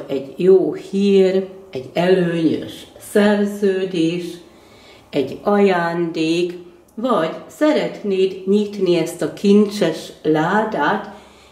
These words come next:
és szeretnéd azt, hogy javuljon az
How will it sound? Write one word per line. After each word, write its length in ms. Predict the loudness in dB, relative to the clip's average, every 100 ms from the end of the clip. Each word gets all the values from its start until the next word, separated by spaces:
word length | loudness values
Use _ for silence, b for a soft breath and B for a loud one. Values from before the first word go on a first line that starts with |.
| B
és 180 | -6 -6 -8 -2
szeretnéd 800 | 2 2 -2 -6 -6 -4 -6 -6
azt, 300 | -8 -8 -6
hogy 240 | -6 -6 -2
javuljon 840 | 2 4 2 0 2 2 2 0 -2
az 320 | 0 0 -2